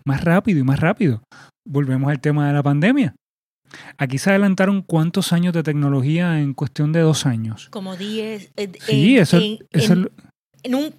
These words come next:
Speaker 2: rapidito, en un
Speaker 1: Sí.
Speaker 2: año, fue como diez años
Speaker 1: Eso
Speaker 2: se
Speaker 1: es lo que, eso es
Speaker 2: adelantaron.
Speaker 1: lo que se comenta, lo que se esperaba que fuera a ocurrir hace unos años atrás, tuvo que,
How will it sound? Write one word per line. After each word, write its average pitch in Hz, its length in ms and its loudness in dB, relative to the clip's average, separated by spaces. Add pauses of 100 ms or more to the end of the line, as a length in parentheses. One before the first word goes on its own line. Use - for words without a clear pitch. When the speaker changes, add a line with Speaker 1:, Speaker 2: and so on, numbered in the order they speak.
Speaker 2:
rapidito, 247 480 -4
en 214 80 -6
un - 80 0
Speaker 1:
Sí. 349 60 2
Speaker 2:
año, 190 380 -4
fue 226 180 -10
como 202 460 -4
diez 214 340 -4
años 180 240 -6
Speaker 1:
Eso 131 140 2
Speaker 2:
se 143 60 4
Speaker 1:
es - 20 4
lo 151 80 4
que, 175 60 -8
eso 180 80 -4
es 160 60 0
Speaker 2:
adelantaron. 160 160 4
Speaker 1:
lo 170 100 4
que 165 100 2
se 190 120 2
comenta, 180 360 4
lo 180 80 4
que 147 100 2
se 147 80 0
esperaba 139 400 0
que 226 140 2
fuera 208 180 0
a 214 40 0
ocurrir 190 460 -2
hace 180 180 -6
unos 180 200 -4
años 196 260 -2
atrás, 180 280 -4 (520)
tuvo 202 400 2
que, 139 240 -4